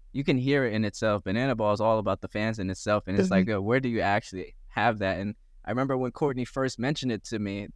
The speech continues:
Speaker 1: I think the following day I sent this to her, and there was someone,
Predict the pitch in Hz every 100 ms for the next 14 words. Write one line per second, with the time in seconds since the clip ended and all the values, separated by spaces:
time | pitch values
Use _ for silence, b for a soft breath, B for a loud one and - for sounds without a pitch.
0 | - 120 151 147 117 - 123 139 139 123
1 | 120 123 107 - 131 - 110 - 110 101
2 | 101 87 110 139 160 156 - 135 151 104
3 | 101